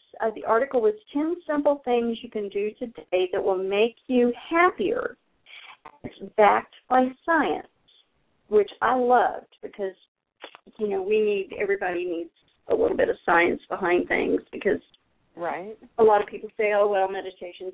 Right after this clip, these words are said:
Speaker 1: nothing," but scientifically it is. But
Speaker 2: Yeah.
Speaker 1: I thought we'd talk about some of these and some of the studies that they've done, and it's really, really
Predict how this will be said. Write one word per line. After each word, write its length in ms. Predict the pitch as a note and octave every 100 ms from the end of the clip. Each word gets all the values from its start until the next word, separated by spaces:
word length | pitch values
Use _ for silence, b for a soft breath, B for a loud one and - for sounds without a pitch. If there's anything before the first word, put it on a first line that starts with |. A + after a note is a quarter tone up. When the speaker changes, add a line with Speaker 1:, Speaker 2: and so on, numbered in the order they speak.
| F#3
Speaker 1:
nothing," 480 | D#3+ D#3+ - - -
but 240 | - - _ _ _ _
scientifically 640 | F#3+ F#3+ G3 D#4+ G#4+ D4+ D4
it 120 | D4+
is. 280 | A3 G#3 A3+ _ _ _ _ _ _ _ _ _ _
But 160 | - A#3+
Speaker 2:
Yeah. 220 | A#3 - B B B B B
Speaker 1:
I 120 | B3+ B3+
thought 280 | C4 F4+ A4
we'd 140 | A4+ -
talk 220 | - D4 A4
about 280 | D4 A3 G#3+
some 140 | B3
of 60 | A3+
these 200 | G#3+ G#3
and 160 | G3+ G3+
some 140 | C#4
of 80 | D4+
the 100 | A#3+ -
studies 360 | - D#4+ D4 G3+
that 140 | G3 G3
they've 180 | F#3+
done, 240 | - F#3+ F3
and 200 | - F#3+
it's 140 | F3+ -
really, 800 | G#3+ A3 B3 D4 A#3+ G#3+ G#3 A3
really 460 | G#3 G3 F#3 F#3